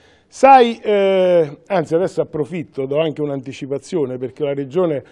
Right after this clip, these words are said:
proprio in questi giorni ha approvato la delibera sulla legge sessanta ed ha approvato un nuovo finanziamento sempre sul depuratore di Ceccano di circa un milione e duecentomila euro.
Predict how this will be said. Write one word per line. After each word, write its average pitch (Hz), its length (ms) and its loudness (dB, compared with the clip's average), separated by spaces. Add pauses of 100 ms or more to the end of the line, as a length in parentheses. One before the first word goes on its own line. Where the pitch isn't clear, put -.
(440)
proprio 170 300 6
in 147 80 -2
questi 156 360 -4
giorni 147 380 0
ha 143 60 -2
approvato 147 500 2
la 143 120 2
delibera 139 440 -2
sulla 135 220 -4
legge 135 260 -8
sessanta 123 800 -8 (400)
ed 143 160 0
ha 160 40 4
approvato 160 540 4
un 147 160 -4
nuovo 185 300 4
finanziamento 151 960 -4 (260)
sempre 160 460 0
sul 151 180 -8
depuratore 147 540 -2
di 143 80 -6
Ceccano 139 500 -4
di 131 120 -10
circa 147 360 -6
un 143 120 -2
milione 156 380 2
e 135 40 -6
duecentomila 139 720 -6
euro. 135 420 -2